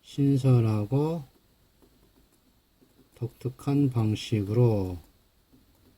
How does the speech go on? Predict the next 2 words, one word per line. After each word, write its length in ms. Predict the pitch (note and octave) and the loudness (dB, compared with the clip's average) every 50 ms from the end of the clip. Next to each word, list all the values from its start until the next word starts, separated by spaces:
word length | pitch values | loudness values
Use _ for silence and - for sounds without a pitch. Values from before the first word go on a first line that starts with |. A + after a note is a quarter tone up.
| _ _ - - _ - - _ _ _ _ _ _ _ _ _ _ _ | _ _ -20 -20 _ -20 -20 _ _ _ _ _ _ _ _ _ _ _
발전되었다라는 1040 | - A#2 A2 - - B2 A2+ G#2 F#2+ A2 A2 A2+ A2+ - - A2+ G#2+ G2+ G2 G2 F#2+ | -8 -6 -6 -4 -2 -2 -2 0 0 0 0 -2 -2 -4 -4 -6 -4 -4 -4 -6 -6
뜻이네요. 600 | - - - - G#2+ G2 F#2+ F#2+ G2 A2 A#2+ B2 | -8 -10 -10 -8 -8 -6 -6 -4 -2 0 0 0